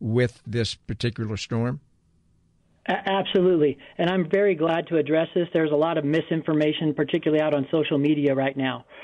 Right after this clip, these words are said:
Speaker 2: So when we talk about deaths across all of our mountain areas, that's ranging from Big Bear all the way to Wrightwood, and I'll kind of break this down by area.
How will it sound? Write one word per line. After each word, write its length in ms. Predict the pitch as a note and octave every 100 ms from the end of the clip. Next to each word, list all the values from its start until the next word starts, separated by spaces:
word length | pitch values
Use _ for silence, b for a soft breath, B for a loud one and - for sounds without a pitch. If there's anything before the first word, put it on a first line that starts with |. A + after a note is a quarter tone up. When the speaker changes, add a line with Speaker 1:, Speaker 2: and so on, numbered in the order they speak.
| B B B -
Speaker 2:
So 120 | F3+ E3+
when 140 | E3
we 140 | G3+
talk 240 | A3 G#3+ G#3
about 420 | F#3 E3+ D3+ C3+
deaths 300 | F#3 F#3 -
across 400 | D#3 C#3 E3+ D#3+ C#3+ -
all 220 | F3 F3+
of 120 | G3+ F#3+
our 160 | F#3
mountain 320 | F3 F3 D#3+
areas, 320 | D3 C#3 C#3 C3
that's 240 | D#3 D3
ranging 420 | D3+ D#3 D#3+ E3 D3
from 220 | - D3 C3+
Big 280 | D#3+ E3
Bear 360 | E3 F3 F3+ F#3+ b b b
all 200 | E3+ E3
the 100 | E3+
way 220 | D#3+ E3
to 100 | D#3
Wrightwood, 580 | D3+ C#3+ E3+ F3+ C#3 C#3+
and 120 | C#3
I'll 100 | C#3
kind 220 | C#3 E3+ E3+
of 100 | C3
break 320 | D#3 D#3+ -
this 140 | D#3 - -
down 320 | D#3 D#3 D3+
by 220 | C3+ B2+ D3+
area. 480 | D3 D#3+ F3 G3+